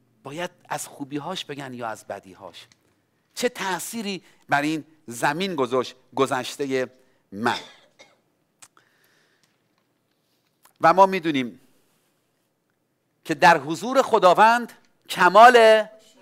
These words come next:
خوشی هاست. پس برای اینکه از طمع و از خشم آزاد بشیم،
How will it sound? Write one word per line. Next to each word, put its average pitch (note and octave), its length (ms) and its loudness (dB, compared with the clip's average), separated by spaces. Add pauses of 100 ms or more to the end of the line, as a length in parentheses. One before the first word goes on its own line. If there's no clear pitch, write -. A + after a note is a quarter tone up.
(280)
خوشی G3+ 460 0
هاست. F#3 500 6 (300)
پس E3+ 180 -2
برای G#3 340 4
اینکه G#3+ 340 2 (280)
از E3+ 160 2 (420)
طمع F3+ 400 4 (580)
و C#3 220 2
از D#3 340 0
خشم F#3 760 0 (120)
آزاد D3 500 6
بشیم، F#3 380 -4